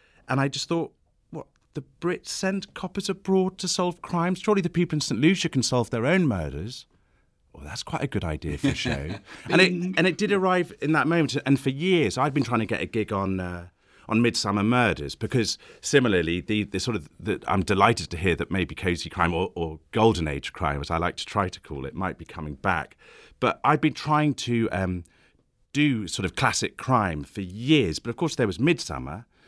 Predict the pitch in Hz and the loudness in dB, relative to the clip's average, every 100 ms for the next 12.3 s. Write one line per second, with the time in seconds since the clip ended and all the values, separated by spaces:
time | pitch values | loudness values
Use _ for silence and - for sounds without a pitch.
0 | - 113 - 117 120 135 95 80 - 76 | -2 -2 -2 0 2 2 0 -6 -8 -10
1 | 71 - 69 78 92 107 95 95 95 90 | -10 -10 -8 -4 -2 -2 -4 -2 0 0
2 | 87 - 87 87 110 101 - 90 - 76 | 0 0 0 0 0 -2 -4 -10 -8 -10
3 | - _ 98 107 95 98 87 92 82 80 | -12 _ -2 0 0 -2 -2 -2 -4 -6
4 | 76 82 62 - _ _ _ _ - 92 | -6 -6 -8 -16 _ _ _ _ -4 -2
5 | - - 117 120 _ _ 123 - 151 - | -2 -2 -2 -4 _ _ -6 -4 -8 0
6 | 135 131 120 107 92 - 113 - 110 92 | 2 2 2 0 0 2 2 2 -2 -4
7 | - - 107 90 85 82 - 78 - - | -6 0 0 2 0 0 -2 -4 -6 -10
8 | - 120 117 - 98 107 98 82 78 - | -6 -6 -6 -8 -6 -4 -4 -6 -6 0
9 | 135 123 - - 95 - 127 - - 87 | 2 2 -2 -6 -10 -6 -6 -6 -8 -8
10 | 78 - 67 73 - _ _ - - 98 | -8 -8 -8 -10 -16 _ _ -14 -10 0
11 | - 156 151 - 135 - - 110 104 110 | 2 4 2 2 -2 0 -2 0 2 0
12 | 95 67 71 | -2 -4 -10